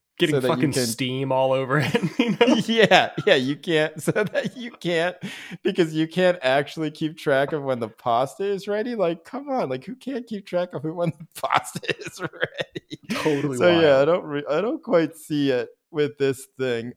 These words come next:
Speaker 2: Um, the second thing is that it is wildly expensive. It is thirty-five hundred dollars. Now, we don't have to discuss that this, that much because I assume that Apple envisions a world in which it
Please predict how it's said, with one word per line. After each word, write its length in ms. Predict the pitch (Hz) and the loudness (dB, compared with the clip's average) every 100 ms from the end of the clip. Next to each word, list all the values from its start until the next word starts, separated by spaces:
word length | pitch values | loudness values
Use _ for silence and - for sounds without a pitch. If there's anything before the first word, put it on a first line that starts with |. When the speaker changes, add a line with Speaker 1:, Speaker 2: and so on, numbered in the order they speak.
| - | -4
Speaker 2:
Um, 400 | 127 123 117 131 | -2 0 -2 -6
the 100 | 156 | -6
second 400 | - 247 311 254 | -2 -2 -4 -4
thing 160 | 165 | -4
is 160 | 143 127 | -4 -4
that 160 | 131 120 | -4 -4
it 140 | 117 | -6
is 180 | 117 113 | -8 -10
wildly 540 | 117 127 143 131 123 | -2 2 4 2 -2
expensive. 640 | 113 - - 107 104 104 107 | -6 -10 -10 -10 -10 -12 -12
It 80 | 110 | -16
is 140 | 107 | -14
thirty-five 560 | - 120 123 - 113 110 | -8 -8 -8 -6 -6 -6
hundred 300 | 110 104 - | -10 -12 -12
dollars. 380 | 95 104 104 | -10 -8 -10
Now, 140 | 110 120 | -10 -6
we 80 | 156 | -2
don't 160 | 139 | 2
have 160 | 120 104 | 2 0
to 60 | 95 | -6
discuss 440 | 98 - 82 90 | -14 -8 -8 -8
that 220 | 80 76 | -10 -10
this, 200 | 80 95 - | -12 -12 -4
that 180 | 87 82 | -4 -4
much 240 | 87 - | -10 -12
because 320 | 87 101 101 | -14 -12 -6
I 100 | 95 | -4
assume 440 | 92 92 - 120 110 | -2 -4 -6 -6 -4
that 160 | 90 | -4
Apple 500 | 65 87 87 85 82 85 | -2 -4 -2 -4 -6 -8
envisions 460 | 92 92 92 87 | -10 -8 -8 -10
a 60 | 90 | -12
world 340 | 87 90 87 | -8 -6 -8
in 100 | 80 | -12
which 220 | 82 82 | -18 -16
it 100 | 90 | -16